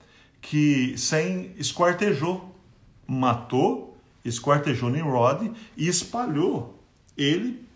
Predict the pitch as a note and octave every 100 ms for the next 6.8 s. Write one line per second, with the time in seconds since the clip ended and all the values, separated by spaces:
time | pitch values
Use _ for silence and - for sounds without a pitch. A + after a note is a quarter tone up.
0 | _ A3 A3 - C#3+ D3 G3 G#3 G#3 C4+
1 | - - D3 F#3 G3+ A#3+ B3+ C4+ C4+ F3
2 | D3 F3+ - E3 F#3 A#3+ F3+ D3+ D3+ A3+
3 | E3+ D#3 - F#3 F#3 A3+ F#3 C#3+ A#2 -
4 | - _ _ _ _ _ - _ _ -
5 | _ - - _ _ G3+ E3+ F#3+ A3 -
6 | G3+ - F3+ E3+ C#3+ A#2 G#2 -